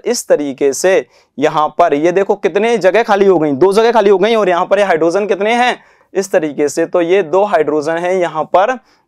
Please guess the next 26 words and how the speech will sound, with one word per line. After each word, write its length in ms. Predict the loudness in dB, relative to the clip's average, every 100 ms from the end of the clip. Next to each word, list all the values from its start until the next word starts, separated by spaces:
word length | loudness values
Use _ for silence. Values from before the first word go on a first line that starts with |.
| _
ऐड 180 | 2 4
हो 100 | 2
जाएंगी। 480 | 2 -2 0 0 -2 -6 _ _
तो 80 | -2
यहाँ 300 | 0 -2 -2
पर 200 | -2 -2
generally 480 | 0 -2 -2 -2 -2 -6 -4
ये 160 | 0
वाला 280 | 2 2 0
कंपाउंड 520 | -2 -8 -6 -6 -4
यहाँ 220 | -6 -6 -6
पे 220 | -2 -2
फॉर्म 340 | -2 0 0 -2
होगा। 420 | -8 -4 0 0 -2 -10 -20 _
तो 60 | -2
डबल 300 | 0 2 0
बॉन्ड 300 | 0 -2 0
यहाँ 200 | -2 -2
से 140 | -2 -2
ब्रेक 280 | 0 0 2
हुआ, 280 | 2 2 0 -6 -20 -16
डबल 280 | -2 0 2
बॉन्ड 260 | 2 0 2
ब्रेक 220 | 2 2
होने 300 | 0 0 0
पर 320 | 2 2 2